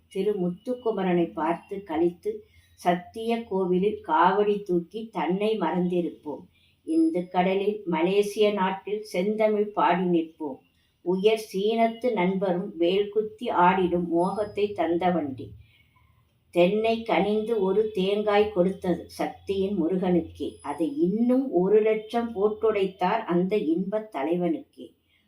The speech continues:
வாழ வந்த இடத்தில் கூட மறக்கவில்லை முருகா. ஐயன் வீட்டு வாசலிலே ஆடிப்பாடி உருகி, நாங்கள் ஐந்து லட்சம் பேருக்கு மேல்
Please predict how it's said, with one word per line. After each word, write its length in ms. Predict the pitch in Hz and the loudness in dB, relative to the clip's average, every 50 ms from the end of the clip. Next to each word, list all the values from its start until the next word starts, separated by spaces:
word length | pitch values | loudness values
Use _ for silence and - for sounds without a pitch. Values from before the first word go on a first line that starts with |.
| _ _ | _ _
வாழ 440 | - 139 - - - 311 339 - 180 | -10 -6 -4 -4 -2 0 0 0 2
வந்த 300 | 180 180 185 185 190 208 | 2 2 0 0 0 2
இடத்தில் 520 | 190 180 180 202 202 202 - 220 208 196 | 2 2 0 0 -2 -2 -2 -2 -2 -2
கூட 260 | - 208 214 220 226 208 | -2 0 0 2 2 2
மறக்கவில்லை 760 | 175 165 170 185 180 - - 214 214 208 208 214 214 226 | 2 2 0 0 -2 -2 0 0 2 2 2 0 0 0
முருகா. 420 | 220 196 196 208 208 208 202 196 196 196 196 - _ _ _ _ _ _ | -2 -2 -4 -4 -4 -4 -4 -6 -6 -8 -10 -14 _ _ _ _ _ _
ஐயன் 460 | - 165 170 170 165 196 196 196 196 | -2 -2 -2 0 0 -2 -2 0 0
வீட்டு 360 | 202 214 208 - - 233 214 | 2 0 0 0 -2 -4 -2
வாசலிலே 720 | 190 180 180 185 202 - 226 214 220 214 214 214 214 220 | 0 0 2 0 0 -2 -2 0 2 2 2 2 2 0
ஆடிப்பாடி 800 | 185 165 160 175 190 190 202 202 196 - - 190 190 190 185 226 220 | 0 2 2 2 2 2 0 -2 -4 -4 -2 0 0 0 0 -2 -2
உருகி, 580 | 190 170 175 180 202 208 208 233 240 240 - - _ _ _ _ _ _ | 0 0 0 0 0 -2 -4 -6 -10 -12 -14 -16 _ _ _ _ _ _
நாங்கள் 440 | - 302 - 170 185 190 185 185 170 | -4 -2 0 0 0 0 0 0 0
ஐந்து 560 | 147 143 147 160 180 202 214 240 233 - 240 | 0 0 0 2 2 2 2 0 0 -2 -2
லட்சம் 460 | 220 220 208 214 - - 190 175 165 | 0 0 -2 -2 -2 -4 -4 -2 -2
பேருக்கு 540 | - 175 180 202 214 220 233 - - - 208 | 0 2 2 4 2 2 0 -4 -4 -4 -2
மேல் 220 | 190 190 208 233 | -2 -2 -2 -4